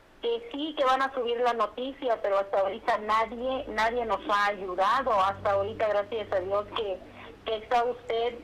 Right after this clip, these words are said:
este, apoyándome en este momento, pero de ahí en fuera todos nos han cerrado las puertas. Por eso es que hoy decidimos, el grupo de siete, siete esposas, eh, hacer ese video, hacer ese video y tratar de hacerlo viral para ver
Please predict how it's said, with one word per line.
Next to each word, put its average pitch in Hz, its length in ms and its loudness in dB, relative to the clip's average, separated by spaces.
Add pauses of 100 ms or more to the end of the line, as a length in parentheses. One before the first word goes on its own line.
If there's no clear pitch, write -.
(120)
este, 185 500 -4
apoyándome 220 720 0
en 208 80 -2
este 220 260 -2
momento, 240 720 0
pero 214 200 0
de 208 80 -2
ahí 220 180 -4
en 220 140 -2
fuera 214 440 0 (400)
todos 262 300 4
nos 190 200 0
han 214 180 0
cerrado 196 420 4
las 170 200 2
puertas. 226 520 0 (460)
Por 233 180 0
eso 247 220 0
es 254 140 0
que 247 100 0
hoy 233 240 2
decidimos, 233 800 -2
el 196 160 -2
grupo 240 340 0
de 202 180 -4
siete, 240 560 0 (100)
siete 240 400 -2
esposas, 262 600 0 (640)
eh, 233 280 2
hacer 254 460 2
ese 269 160 0
video, 226 680 2
hacer 226 260 0
ese 262 220 0
video 240 480 2
y 254 80 -6
tratar 233 400 2
de 240 120 2
hacerlo 233 480 0
viral 220 560 0
para 202 460 4
ver 214 200 -4